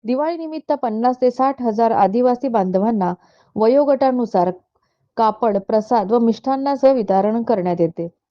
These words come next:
महाराष्ट्रातील आत्महत्याग्रस्त शेतकरी बांधवांच्या निराधार बालकांकरिता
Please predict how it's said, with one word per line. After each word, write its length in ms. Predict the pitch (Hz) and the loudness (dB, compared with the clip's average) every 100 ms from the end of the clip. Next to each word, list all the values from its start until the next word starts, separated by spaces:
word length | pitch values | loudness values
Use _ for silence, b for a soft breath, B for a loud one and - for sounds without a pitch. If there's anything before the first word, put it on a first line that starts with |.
| _ _ _ _ _ | _ _ _ _ _
महाराष्ट्रातील 760 | 220 240 277 320 - 302 285 277 | -2 2 2 0 0 0 0 0
आत्महत्याग्रस्त 1000 | - 214 240 247 254 - 233 214 208 240 | 0 -2 -2 0 0 0 0 2 0 -2
शेतकरी 440 | 233 196 190 247 262 | 0 -2 0 0 0
बांधवांच्या 640 | 220 185 196 202 190 214 | 0 0 2 0 0 0
निराधार 480 | 202 196 226 226 262 | 0 2 2 2 2
बालकांकरिता 920 | 233 185 175 185 185 185 233 262 | 2 0 0 0 0 0 -2 -2